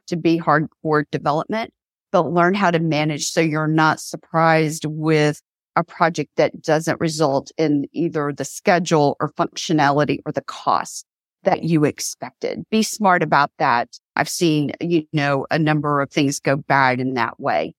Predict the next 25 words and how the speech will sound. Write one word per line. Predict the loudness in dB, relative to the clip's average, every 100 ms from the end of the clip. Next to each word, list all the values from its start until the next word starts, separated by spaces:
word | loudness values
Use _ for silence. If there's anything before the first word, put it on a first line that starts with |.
| _ _
So, | -6 0 0 0 -4
but | -4 -4
hey, | 0 0 0 -4 -6 -2
I | -2
think | 0 -2
it's | -2
a |
great | -2 2 2
opportunity, | 2 -2 -6 -4 -2 -2 -2
and | -4 -2
technology | -4 -4 -4 -4 -4
is | -6 -6 _ -6
changing | 2 2 2 2 2
and | 2
improving | 0 -4 -4 0 0 0 2
and | 2 2 -2 -10 _ _
becoming | -10 -6 -4 0
a | 0
little | 2 2 2
bit | 2 0 0
easier | -4 -4 -4 -4 -2 -2 -4 -10 _ -2
to | 0
develop | 0 2 2 2 0
and | -2 -2
deliver. | -4 -4 -4 0 -2